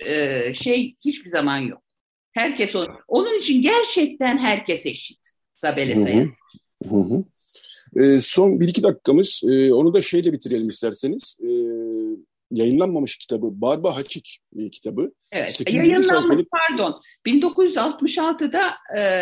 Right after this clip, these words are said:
Speaker 1: Ermenistan'da yayınlanmış bir kere.
Speaker 2: Ha, Tü-, e, Türkiye için söylüyorum. Tabii tabii, evet,
Speaker 1: Aa,
Speaker 2: yayınlanmış
Speaker 1: tabii,
Speaker 2: kitap ama.
Speaker 1: Türkiye'de çok az kitabı yayınlandı. E,
Speaker 2: Hı hı.
Speaker 1: yani bu, o da son yıllarda, e, yayınlanıyor.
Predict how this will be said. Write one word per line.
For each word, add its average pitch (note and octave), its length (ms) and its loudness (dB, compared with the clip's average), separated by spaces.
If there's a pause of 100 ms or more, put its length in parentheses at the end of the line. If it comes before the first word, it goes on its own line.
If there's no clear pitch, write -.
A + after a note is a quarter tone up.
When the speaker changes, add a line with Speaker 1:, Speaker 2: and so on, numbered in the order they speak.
Speaker 1:
Ermenistan'da A#3 800 -4
yayınlanmış D#3+ 880 -2
bir D3 200 -6
kere. A#2 120 -6
Speaker 2:
Ha, - 80 0
Tü-, - 220 -6 (320)
e, C3+ 120 4
Türkiye G3+ 320 0
için A2+ 140 -6
söylüyorum. A2 440 2
Tabii D#3+ 160 0
tabii, C3+ 180 0
evet, C3+ 160 4
Speaker 1:
Aa, A3+ 120 4
Speaker 2:
yayınlanmış D4+ 380 0
Speaker 1:
tabii, G#4+ 120 -4
Speaker 2:
kitap A#3+ 160 2
ama. A#3 140 -2
Speaker 1:
Türkiye'de D4 320 0 (260)
çok D#4 240 0
az G4 180 2
kitabı C4 340 0
yayınlandı. F#3 840 0 (280)
E, G#3+ 60 -10
Speaker 2:
Hı F3+ 600 2
hı. E3 40 2
Speaker 1:
yani F#3+ 380 -2
bu, F#3 100 -4
o F#3 100 -2
da A#3 100 0
son E4 200 0
yıllarda, D#3 840 0
e, D#3 40 -4
yayınlanıyor. D#3+ 960 -4